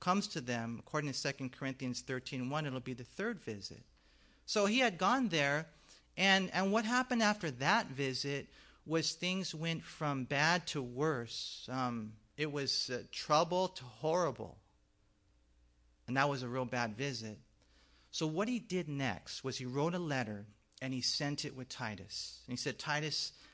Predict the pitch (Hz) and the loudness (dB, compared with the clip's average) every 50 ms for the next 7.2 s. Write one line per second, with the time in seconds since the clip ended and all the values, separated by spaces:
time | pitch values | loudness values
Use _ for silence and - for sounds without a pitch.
0 | _ _ - 139 135 - 147 139 127 143 143 135 123 120 110 117 - - - - | _ _ -6 -4 -4 -2 -2 -2 0 0 2 2 2 0 -2 -2 -8 -8 -2 4
1 | 160 165 165 139 143 151 160 151 151 - 147 139 135 135 127 110 117 113 120 135 | 6 6 6 6 4 0 0 0 0 -2 -4 -2 -2 -2 -2 -2 -4 -4 -4 -4
2 | 147 147 156 151 151 147 139 135 143 - 131 - 160 147 143 - 139 135 143 127 | 0 0 0 2 2 0 2 0 -2 -2 -2 2 2 2 2 2 0 0 2 2
3 | 127 139 139 139 139 - - 131 123 - 131 131 123 - 135 123 131 135 135 147 | 4 2 2 2 2 0 -4 -4 -6 -4 -4 -4 -4 -4 -4 -4 -2 0 4 6
4 | 156 170 165 151 147 139 139 131 127 123 120 117 123 120 113 131 135 - - 165 | 6 6 6 4 2 0 0 0 0 -2 -4 -4 -4 -4 -4 -6 -8 -6 -4 -2
5 | 165 165 165 156 - 170 170 170 165 - 160 143 139 147 147 147 147 - - 139 | 0 0 0 0 2 2 2 2 2 0 -2 -2 -2 0 0 0 0 0 -2 -2
6 | 127 - - - 160 160 160 147 - 143 139 147 151 151 143 - 147 127 127 147 | -2 -4 -6 -2 2 2 2 2 0 0 0 0 0 0 0 -2 -2 -2 2 2
7 | 160 165 147 131 | 4 4 4 2